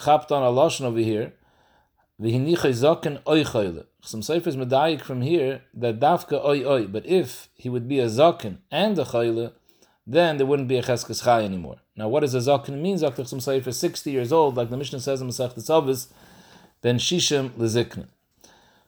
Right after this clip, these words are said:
So basically, the Mishnah is telling us over here, the Yesod, that a person has a Cheskes Chai. And Rashi says the Pshat is, this is Dina Chazaka, because Medeirais and Afkulam Bahakal Sheichtin, Hamid Dover Al Cheskasi. The Gemara has many, many different Rayis in Masechet Chulin, that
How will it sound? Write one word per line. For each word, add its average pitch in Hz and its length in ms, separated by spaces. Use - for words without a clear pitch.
So - 140
basically, 190 340
the 165 80
Mishnah 190 240
is 135 80
telling 165 300
us 135 120
over 131 140
here, 131 160
the 123 160
Yesod, 135 520
that 123 120
a 120 60
person 180 340
has 127 200
a 123 60
Cheskes 131 500
Chai. 104 260
And 113 160
Rashi 147 320
says 139 240
the 117 80
Pshat 131 340
is, 131 180
this 139 120
is 139 100
Dina 170 240
Chazaka, 180 520
because 113 240
Medeirais 131 520
and 139 100
Afkulam 147 380
Bahakal 120 300
Sheichtin, 165 540
Hamid 160 400
Dover 156 240
Al 143 140
Cheskasi. 123 560
The 101 60
Gemara 135 240
has 120 120
many, 147 200
many 139 180
different 127 280
Rayis 135 280
in 123 80
Masechet 113 420
Chulin, 165 320
that 135 260